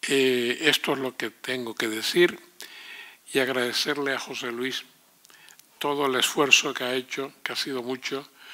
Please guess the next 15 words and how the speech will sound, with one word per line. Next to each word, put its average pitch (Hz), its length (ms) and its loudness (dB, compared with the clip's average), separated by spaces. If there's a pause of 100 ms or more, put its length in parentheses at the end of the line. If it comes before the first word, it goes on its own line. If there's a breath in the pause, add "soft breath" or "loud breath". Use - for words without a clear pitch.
(480 loud breath)
porque 123 420 -2
cada 160 440 6
año 143 420 0 (640 loud breath)
se - 180 -2
hace 139 220 0
más 131 200 -4
difícil 127 500 -4
encontrar 123 580 -4 (640)
un 180 160 -6
programa, 143 640 0 (280)
eh, 123 280 -8
sugestivo 147 800 -4 (840 loud breath)
y 131 100 -4
unas 131 260 -2
personas 123 640 -2